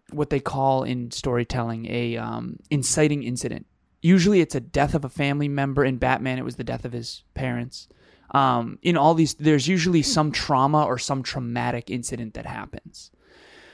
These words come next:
which kicks the character out of the old world into this, this messy middle, which is, by the way,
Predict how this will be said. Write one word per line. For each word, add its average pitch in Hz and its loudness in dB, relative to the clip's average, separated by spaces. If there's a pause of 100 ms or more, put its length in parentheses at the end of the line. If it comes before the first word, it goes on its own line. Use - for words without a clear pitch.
(560)
which - 2
kicks 190 -2
the 170 -4
character 156 0
out 135 4
of 135 2
the 147 -6
old 156 6
world 120 0 (100)
into 170 2
this, 147 0
this 135 -4
messy 143 0
middle, 127 0 (440)
which 151 2
is, 135 0
by 135 0
the 127 2
way, 120 -2